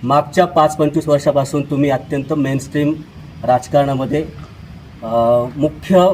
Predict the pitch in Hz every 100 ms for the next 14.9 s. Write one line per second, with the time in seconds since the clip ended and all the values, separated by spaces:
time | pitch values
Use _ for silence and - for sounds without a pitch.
0 | - 160 160 156 143 143 135 131 139 135
1 | 135 127 131 123 131 120 120 117 120 113
2 | 104 110 - - - - - - - -
3 | - - 156 175 190 180 - 170 190 185
4 | 156 147 151 139 113 - - - - -
5 | 131 160 165 156 170 165 160 165 170 151
6 | 139 147 143 139 139 143 - 127 151 135
7 | 123 127 - 139 139 135 165 175 - -
8 | - - - 127 123 117 117 120 - -
9 | - - - 139 139 151 143 147 - 165
10 | - 139 131 170 - 160 - 175 202 160
11 | 131 113 127 - - - - - - 143
12 | 139 147 165 180 175 147 143 147 - 131
13 | 156 151 165 180 143 131 139 156 143 156
14 | 143 139 156 139 156 139 135 113